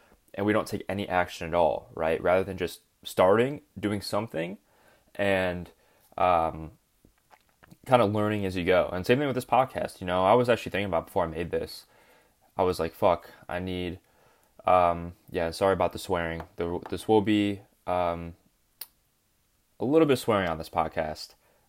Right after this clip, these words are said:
Um, I'm gonna try to keep it minimal, but that's just, you know, that's just who I am. Um, so when I was thinking about this podcast, I was like, "Shit, I don't have, you know,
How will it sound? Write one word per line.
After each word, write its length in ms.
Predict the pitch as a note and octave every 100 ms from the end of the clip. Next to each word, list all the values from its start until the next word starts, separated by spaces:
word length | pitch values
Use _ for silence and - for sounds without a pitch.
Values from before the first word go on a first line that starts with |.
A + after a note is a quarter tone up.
| -
Um, 180 | E2 E2+
I'm 80 |
gonna 120 | F#2+ G2
try 180 | G2+
to 60 | F2+
keep 180 | - -
it 60 | E2+
minimal, 420 | E2+ D#2+ D#2+ - _ _ _ _
but 240 | - F#2 E2+
that's 180 | A2+ -
just, 300 | F#2 - -
you 100 | -
know, 160 | F2 D#2 - -
that's 140 | F2
just 160 | F2 -
who 120 | F2+
I 120 | E2+
am. 240 | E2 D#2 D#2+ _ _ _ _
Um, 420 | A2 A#2+ G2+ F#2 - _ - - _ _
so 600 | - - A#2 A2+ G#2+ - - _ _
when 100 | A#2
I 40 |
was 80 | A2+
thinking 120 | D3
about 60 | D3+
this 100 | G#2+
podcast, 480 | - G2+ - F2+ E2
I 40 |
was 80 | E2
like, 100 | E2+
"Shit, 320 | - G#2 D#2+ -
I 100 | F#2+
don't 160 | G#2+ -
have, 760 | F#2+ F#2 F#2 F#2 F2+ - - _ _ _ _ _ _ _
you 80 | G2+
know, 180 | E2+